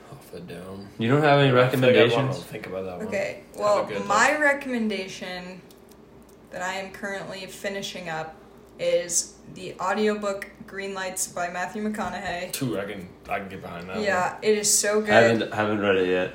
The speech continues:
Speaker 3: If
Speaker 1: So
Speaker 3: you,
Speaker 1: good.
Speaker 3: if you love
Speaker 1: Audiobook. It's gotta
Speaker 3: even
Speaker 1: be
Speaker 3: if you
Speaker 1: audiobook.
Speaker 3: don't love
Speaker 2: I, I
Speaker 3: Matthew
Speaker 2: feel like that's
Speaker 3: McConaughey,
Speaker 2: it.
Speaker 3: I feel like I've never been, the only movie I'm really into him in is Interstellar.
Speaker 2: Dallas Buyers
Speaker 3: But
Speaker 2: Club is pretty good.
Speaker 3: I haven't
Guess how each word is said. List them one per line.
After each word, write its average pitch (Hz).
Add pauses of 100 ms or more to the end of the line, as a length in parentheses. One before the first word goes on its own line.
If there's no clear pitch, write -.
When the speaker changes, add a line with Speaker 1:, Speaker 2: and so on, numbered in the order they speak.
Speaker 3:
If 214
Speaker 1:
So 226
Speaker 3:
you, 240
Speaker 1:
good. 269
Speaker 3:
if 220
you 269
love 285
Speaker 1:
Audiobook. 98
It's -
gotta 113
Speaker 3:
even 427
Speaker 1:
be 466
Speaker 3:
if 427
you 392
Speaker 1:
audiobook. 208
Speaker 3:
don't 254
love -
Speaker 2:
I, 208
I - (140)
Speaker 3:
Matthew 269
Speaker 2:
feel 233
like 214
that's 220
Speaker 3:
McConaughey, 254 (100)
Speaker 2:
it. -
Speaker 3:
I 226
feel 277
like 294 (420)
I've 214
never 247
been, 240
the 190
only 233
movie 240
I'm 185
really 202
into 214
him 208
in 214
is 208
Interstellar. 208 (580)
Speaker 2:
Dallas 139
Buyers 98
Speaker 3:
But -
Speaker 2:
Club -
is -
pretty -
good. 87 (360)
Speaker 3:
I 110
haven't 117